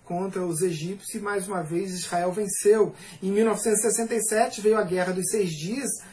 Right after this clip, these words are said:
uma guerra absolutamente surpreendente, uma guerra em que os próprios judeus não acreditavam na vitória.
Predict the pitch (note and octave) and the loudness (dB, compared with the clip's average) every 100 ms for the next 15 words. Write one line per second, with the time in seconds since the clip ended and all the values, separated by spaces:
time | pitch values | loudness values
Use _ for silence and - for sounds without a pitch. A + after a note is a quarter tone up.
0 | - - - G#3+ G3+ F#3 F#3+ F#3+ B3 A#3+ | -20 -20 -14 -4 0 0 0 2 0 0
1 | - A#3 G3+ G3+ F#3+ G3 G#3+ E3 F#3 E3 | -2 0 0 0 -2 -4 -6 -6 -4 -4
2 | D3 F#3 A#3+ A#3 G#3+ F#3+ - - - E3 | -2 -2 -2 -4 -8 -10 -14 -20 -12 -10
3 | D3+ F3 F3+ F3+ F3 C#3+ C#3 - - _ | -6 -4 -2 -2 -2 -4 -8 -18 -20 _
4 | _ _ _ - - E3+ D#3+ - E3+ E3+ | _ _ _ -12 -12 -6 -8 -6 -2 0
5 | E3+ E3 D3+ C#3 - - - E3+ - - | 0 0 -2 -4 -12 -20 -14 -8 -6 0
6 | G#3 G#3+ F#3 F3 D#3+ F#3 E3 D#3+ F3 E3+ | 0 0 -2 -2 0 0 0 -4 -6 -6
7 | D#3+ D3+ - F3 G3+ F#3 E3+ D3 D3 D#3+ | -6 -6 -6 -2 -2 -2 -6 -6 -6 -2
8 | E3+ G3+ G#3+ G#3+ | 0 0 0 -2